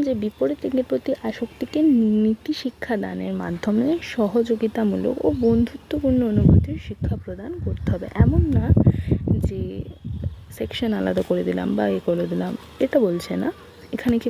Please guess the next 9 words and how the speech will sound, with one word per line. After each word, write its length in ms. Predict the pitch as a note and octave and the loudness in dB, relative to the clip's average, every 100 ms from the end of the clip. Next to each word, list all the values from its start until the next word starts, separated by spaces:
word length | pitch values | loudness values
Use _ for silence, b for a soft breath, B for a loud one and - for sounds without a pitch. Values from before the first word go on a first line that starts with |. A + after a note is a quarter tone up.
| A3+ | 2
বলছে 220 | A#3 D#4+ F4+ D4+ | 0 -2 -4 -2
যে 80 | C#4+ D#4 | -4 -4
সমস্ত 340 | C4+ A#3 C4 - C#4 | -2 0 0 0 -2
কাজ 120 | A3+ A3 A3 | 0 -2 -2
যাতে 140 | A#3+ C#4+ | 0 0
ওরা 100 | C#4+ A3+ | 0 -2
একসাথে 380 | - - A#3 A3+ G3 | -8 -6 -2 -2 -2
করে, 200 | F3 A#3 - - B B B B B3 | -6 -6 -8 -16 B B B B 0
বন্ধুত্বপূর্ণভাবে 1040 | A#3+ C4 C#4+ - A#3 G3+ F3+ F3+ F3+ F3 | 2 2 0 -2 -2 -2 -4 -4 -6 -6